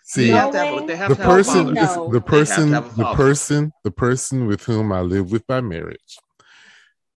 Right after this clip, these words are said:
Speaker 1: they suggested that,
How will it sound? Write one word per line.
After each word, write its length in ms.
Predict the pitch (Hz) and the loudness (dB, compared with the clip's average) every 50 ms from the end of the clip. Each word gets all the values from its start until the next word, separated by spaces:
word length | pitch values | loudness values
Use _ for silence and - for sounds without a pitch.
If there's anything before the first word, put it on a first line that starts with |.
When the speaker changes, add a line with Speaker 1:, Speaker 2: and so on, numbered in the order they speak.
| _ _ _ _ _ _ _ - | _ _ _ _ _ _ _ -2
Speaker 1:
they 180 | 120 135 185 202 | 0 2 2 0
suggested 720 | - - 151 123 98 98 98 92 90 - - - - - _ _ _ _ _ _ _ _ 170 - | 2 0 0 0 0 -2 -2 -2 -4 -6 -14 -20 -20 -20 _ _ _ _ _ _ _ _ -18 -6
that, 360 | 95 104 98 92 95 98 - | -4 -2 -2 -2 -2 -4 -6